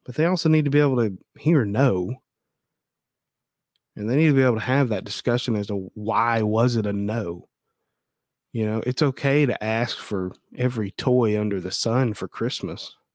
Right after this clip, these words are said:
But you need to be able to hear no when, uh, you know, <laughs> when dad says, "No, I'm not getting all that."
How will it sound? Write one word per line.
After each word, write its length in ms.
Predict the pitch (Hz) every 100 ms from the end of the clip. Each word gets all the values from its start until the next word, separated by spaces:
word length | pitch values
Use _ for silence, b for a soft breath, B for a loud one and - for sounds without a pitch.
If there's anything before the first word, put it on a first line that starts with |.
| _ _ _ _ _ _ _ _ _ _ _ _ _ _ _ _ _
But 160 | 123 -
you 80 | 139
need 120 | 147
to 60 |
be 120 | 139 135
able 180 | 127
to 80 | 107
hear 560 | 98 123 135 123 110 104 _ _ _ _ _ _ _ -
no 540 | 104 123 104 92 131 _ _ _ _ _ _ _ _ _ _ _ _ _
when, 800 | 113 110 107 101 95 95 90 90 - _ _ _
uh, 280 | - 95 71 -
you 380 | 101 117 117
know, 220 | 101 87 -
<laughs> 160 | -
when 260 | 127 104 101
dad 400 | - 143 113 120
says, 320 | 120 98 98 - - - -
"No, 220 | 202 131
I'm 100 | - _ _ b b b b b b _ _ -
not 80 |
getting 220 | 107 80 85
all 160 | 58
that." 280 | 65 120 -